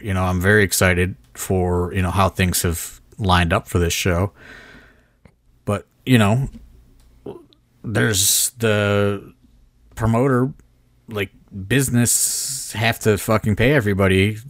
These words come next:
like, part of that goes into the show, which, you know, I'll be able to pay everybody. You know, we have money left over from two weeks ago,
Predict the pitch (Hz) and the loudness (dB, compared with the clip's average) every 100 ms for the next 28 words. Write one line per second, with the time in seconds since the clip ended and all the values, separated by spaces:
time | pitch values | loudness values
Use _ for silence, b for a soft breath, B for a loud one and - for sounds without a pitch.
0 | 101 98 95 - - 104 101 95 90 95 | -2 -2 -2 -6 2 2 2 0 -2 -4
1 | - 95 - 95 92 90 87 87 - 85 | -4 -2 2 2 2 0 -2 -2 0 0
2 | 92 104 92 - - - - 104 92 87 | 0 0 0 0 -2 -2 -4 -2 0 -2
3 | 90 _ _ b b b b b - 123 | -6 _ _ b b b b b -2 2
4 | 135 123 90 - 117 151 85 - - 95 | 4 4 2 0 0 0 -2 -8 -10 -8
5 | 101 98 92 95 104 98 87 98 101 95 | -4 -2 -2 0 2 2 2 2 4 4
6 | 92 - 104 98 90 82 87 101 - 107 | 0 0 -2 0 -2 -2 -2 -2 -2 -2
7 | 90 85 | -2 -4